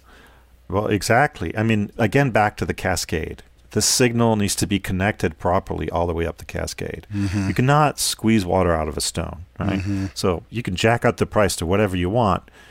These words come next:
Speaker 1: If your objective is to get more generation out and they can't get fuel or their machines aren't working,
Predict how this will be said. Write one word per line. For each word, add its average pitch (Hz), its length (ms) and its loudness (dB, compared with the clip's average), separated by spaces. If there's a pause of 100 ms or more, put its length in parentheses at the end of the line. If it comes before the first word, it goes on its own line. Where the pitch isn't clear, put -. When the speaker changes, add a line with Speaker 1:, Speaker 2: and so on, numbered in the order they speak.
(340)
Speaker 1:
If 107 200 0
your 101 80 6
objective 98 520 2
is 85 80 -4
to - 100 -10
get - 140 -2
more 101 120 0
generation 90 580 0
out 87 340 -4
and 95 120 -2
they 92 80 0
can't 92 220 -4
get 90 160 -2
fuel 110 260 2
or 87 200 2
their 80 160 -4
machines 107 340 -2
aren't 85 160 -2
working, 82 400 -4